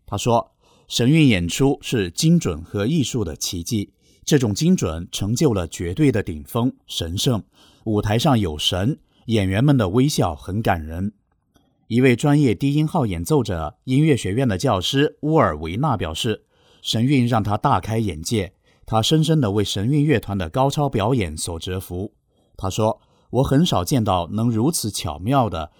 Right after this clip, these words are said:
将传统交响乐与传统乐器结合在一起的演出，神韵却完美地做到了。今天让我发现了，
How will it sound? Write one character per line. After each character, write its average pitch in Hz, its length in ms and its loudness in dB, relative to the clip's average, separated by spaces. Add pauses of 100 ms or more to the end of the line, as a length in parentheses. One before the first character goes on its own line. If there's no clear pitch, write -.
(120)
将 117 240 0
传 127 200 0
统 92 200 -2
交 143 180 2
响 87 240 -4
乐 104 320 0
与 95 240 -4
传 113 260 -2
统 90 160 -4
乐 117 240 2
器 95 300 -4
结 123 240 0
合 113 160 -2
在 135 160 0
一 123 140 2
起 - 180 -8
的 95 80 -4
演 87 220 -4
出， 98 360 -6 (400)
神 104 240 -2
韵 135 240 4
却 107 240 0
完 87 240 -2
美 127 220 2
地 78 100 -8
做 107 220 0
到 85 180 0
了。 76 180 -8 (280)
今 143 180 0
天 139 240 2
让 131 160 2
我 82 120 -4
发 95 200 -4
现 104 240 -2
了， 85 200 -8